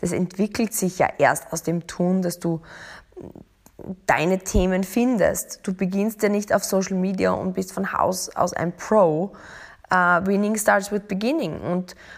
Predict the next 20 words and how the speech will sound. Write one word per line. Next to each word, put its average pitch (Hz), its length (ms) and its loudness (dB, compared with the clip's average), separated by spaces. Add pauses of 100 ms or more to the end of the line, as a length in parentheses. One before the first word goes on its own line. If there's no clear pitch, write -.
(100)
vor 214 120 2
allem 196 100 2
auch 220 100 0
das 208 140 -6
Sprechen - 560 -2
mit 190 220 -4
Menschen 180 360 -2
oder 185 220 0
Zugehen 226 560 0
auf 175 160 0
Menschen 185 400 -2
oder 202 160 -2
in 202 120 -2
die 214 100 -4
Kamera 226 500 0
sprechen - 500 -6
oder 196 140 0
präsentieren 214 720 -4
vor 202 160 0
Menschen. 185 460 -4